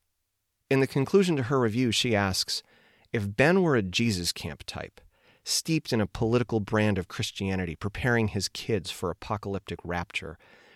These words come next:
would his behavior be presented as adorably eccentric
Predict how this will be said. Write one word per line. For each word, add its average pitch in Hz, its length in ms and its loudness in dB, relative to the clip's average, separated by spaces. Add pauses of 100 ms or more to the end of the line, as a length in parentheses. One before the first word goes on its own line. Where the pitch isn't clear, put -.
(120)
would 147 200 2
his 160 260 0
behavior 120 720 -4
be 104 180 -4
presented 101 720 -2 (360)
as 104 100 -2
adorably 120 720 0
eccentric - 760 -6